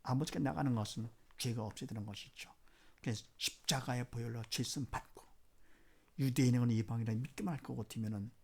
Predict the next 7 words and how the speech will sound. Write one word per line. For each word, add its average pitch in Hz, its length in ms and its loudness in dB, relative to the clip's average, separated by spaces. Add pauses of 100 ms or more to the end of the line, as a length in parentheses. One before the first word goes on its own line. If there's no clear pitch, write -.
(320)
하나가 190 420 -2
돼가지고 - 600 -8 (760)
죄를 110 240 2
씀 123 220 -4
받았기 113 260 -6
때문에 110 340 -6
함께 185 560 -2